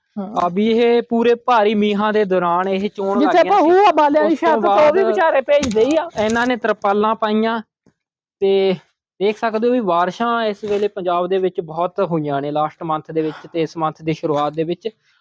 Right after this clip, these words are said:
Speaker 2: ਉਹਨਾਂ ਕਰਕੇ ਘਰਾਂ ਦੀ ਜਿਹੜੀ ਸਥਿਤੀ ਆ ਬਹੁਤ ਨਾਜ਼ੁਕ ਬਣੀ ਹੋਈ ਆ। ਇਕੱਲੇ ਇਸ ਘਰ ਦੀ ਸਥਿਤੀ ਨਹੀਂ ਐਵੇਂ, ਐਵੇਂ ਦੀ ਹੈਗੀ। ਇੱਥੇ ਨੇੜੇ ਤੇੜੇ ਸਾਰੇ ਘਰਾਂ ਦਾ ਇਹੀ ਹਾਲ ਹੈ, ਜਿਹੜੇ ਪੰਜਾਬ ਦੇ ਖਾਸ ਕਰ ਅੰਮ੍ਰਿਤਸਰ, ਗੁਰਦਾਸਪੁਰ, ਪਠਾਨਕੋਟ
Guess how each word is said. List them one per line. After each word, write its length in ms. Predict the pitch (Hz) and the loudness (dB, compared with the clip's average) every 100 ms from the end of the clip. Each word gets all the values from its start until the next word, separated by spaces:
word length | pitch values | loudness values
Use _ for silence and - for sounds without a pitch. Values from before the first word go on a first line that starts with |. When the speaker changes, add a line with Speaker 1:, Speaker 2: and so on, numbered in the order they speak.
| _ - | _ -6
Speaker 2:
ਉਹਨਾਂ 240 | 214 254 | -2 -2
ਕਰਕੇ 360 | 240 220 - 240 | -2 -4 -2 -4
ਘਰਾਂ 280 | 233 220 196 | 0 -2 0
ਦੀ 100 | 202 | 0
ਜਿਹੜੀ 200 | 208 208 | 0 -2
ਸਥਿਤੀ 380 | - 196 - | -6 -8 -2
ਆ 80 | 202 | -2
ਬਹੁਤ 360 | 196 160 170 202 | 0 -2 -2 -2
ਨਾਜ਼ੁਕ 360 | 190 170 185 | -2 -2 -4
ਬਣੀ 220 | 180 175 160 | -2 -2 -2
ਹੋਈ 140 | 143 | -4
ਆ। 40 | |
ਇਕੱਲੇ 600 | 120 _ _ _ 233 277 285 | -4 _ _ _ -2 2 0
ਇਸ 140 | 277 | 0
ਘਰ 180 | 302 269 | -2 0
ਦੀ 140 | 233 | -2
ਸਥਿਤੀ 340 | 247 247 247 262 | -4 -8 -4 -2
ਨਹੀਂ 120 | 311 | 0
ਐਵੇਂ, 360 | 294 254 220 214 196 | 0 0 0 -2 -4
ਐਵੇਂ 240 | 208 208 | -2 0
ਦੀ 160 | 190 180 | 0 -2
ਹੈਗੀ। 280 | 170 165 139 _ _ _ _ | -2 -4 -8 _ _ _ _
ਇੱਥੇ 180 | 190 220 | -8 -2
ਨੇੜੇ 200 | 240 247 | -2 0
ਤੇੜੇ 220 | 254 254 | 0 -2
ਸਾਰੇ 320 | 247 226 247 269 | -2 0 -2 0
ਘਰਾਂ 300 | 262 233 208 | 0 0 0
ਦਾ 160 | 214 | 0
ਇਹੀ 440 | 214 208 196 185 185 | 2 2 2 0 0
ਹਾਲ 260 | 151 151 | 0 0
ਹੈ, 240 | 165 190 190 | 0 -2 -2
ਜਿਹੜੇ 220 | 185 202 | 0 -2
ਪੰਜਾਬ 400 | 196 175 165 165 | -2 0 0 0
ਦੇ 180 | 170 175 | -2 -2
ਖਾਸ 240 | 175 160 | -2 -4
ਕਰ 180 | - 170 | -4 -4
ਅੰਮ੍ਰਿਤਸਰ, 540 | 170 175 - 175 180 | -4 -6 -10 -6 -6
ਗੁਰਦਾਸਪੁਰ, 680 | 160 156 165 160 - - 180 | -4 -2 0 -2 -4 -6 -6
ਪਠਾਨਕੋਟ 800 | - _ 170 165 170 170 170 | -6 _ -4 -2 -4 -4 -4